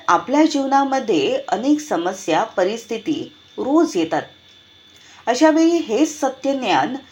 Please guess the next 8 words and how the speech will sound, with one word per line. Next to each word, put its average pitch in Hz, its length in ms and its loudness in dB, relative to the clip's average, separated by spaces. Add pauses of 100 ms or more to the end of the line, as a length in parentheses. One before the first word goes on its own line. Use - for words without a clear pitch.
(220)
आपल्या 247 420 2
मनातील 185 600 0
संघर्षामध्ये 196 960 -2 (680)
विजय 254 360 2
प्राप्त 202 420 0 (100)
करण्यास 208 440 0
मदत 175 360 0
करेल. 151 200 -4